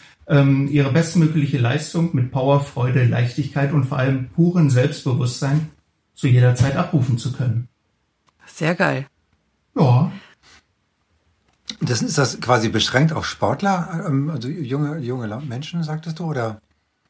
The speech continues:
Speaker 1: Ähm, ja, erstmal, also dass, ähm, wenn die sozusagen ihr, ihr Potenzial nicht frei entfalten können, um vielleicht, ähm, sozusagen mehr daraus zu machen, um dann vielleicht später mal in die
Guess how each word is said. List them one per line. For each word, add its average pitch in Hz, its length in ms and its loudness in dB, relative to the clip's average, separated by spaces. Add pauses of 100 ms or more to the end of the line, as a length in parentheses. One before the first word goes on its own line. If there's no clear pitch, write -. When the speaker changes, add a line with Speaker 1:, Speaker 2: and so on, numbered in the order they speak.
(320)
Speaker 1:
Ähm, 180 400 4
ja, 175 320 2
erstmal, 156 480 0
also 165 300 0
dass, 151 460 -4
ähm, 143 760 2
wenn 143 220 2
die 147 160 2
sozusagen 143 800 0
ihr, 151 320 2
ihr 143 160 0
Potenzial 156 540 0
nicht 156 180 0
frei 135 140 -4
entfalten 131 440 -2
können, 147 240 0
um 131 140 -2
vielleicht, 127 420 -2 (260)
ähm, 135 220 2
sozusagen 127 720 2
mehr 143 360 2
daraus 131 400 0
zu 139 100 -2
machen, 160 240 0
um 131 240 -2
dann 123 240 0
vielleicht 123 320 -2
später 123 420 -2
mal 117 300 2
in 120 180 4
die 113 320 0